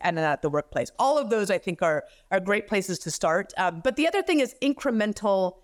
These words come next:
challenges, right? That's the biggest thing, I think, with kids is give them incremental challenges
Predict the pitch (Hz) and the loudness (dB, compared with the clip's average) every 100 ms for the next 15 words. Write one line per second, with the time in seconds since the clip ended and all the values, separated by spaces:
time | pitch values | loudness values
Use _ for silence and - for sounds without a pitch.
0 | - - 160 147 139 120 113 - 196 226 | -12 -4 -2 -2 -4 -6 -6 -2 0 0
1 | 262 - 196 202 196 190 196 170 165 156 | -2 -2 -2 0 0 0 0 0 0 -2
2 | - 165 151 - 185 170 151 - - _ | -4 -4 -4 -2 -2 0 -2 -4 -18 _
3 | - 214 196 196 240 - 262 196 190 196 | -2 0 -2 0 -2 0 0 0 0 -2
4 | - 165 180 202 254 262 | 0 0 2 0 -2 -4